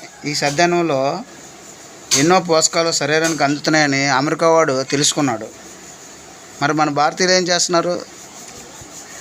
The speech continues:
రోడ్డు మీద పూరీలని, ఇడ్లీలని, రకరకాలు తినేసి,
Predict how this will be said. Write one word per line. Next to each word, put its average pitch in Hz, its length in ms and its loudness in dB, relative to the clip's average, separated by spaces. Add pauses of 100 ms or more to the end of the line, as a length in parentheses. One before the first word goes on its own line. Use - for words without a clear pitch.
(280)
రోడ్డు 160 220 4
మీద 180 120 2 (100)
పూరీలని, 160 560 4 (640)
ఇడ్లీలని, 160 580 0 (340)
రకరకాలు 151 540 0
తినేసి, 156 360 2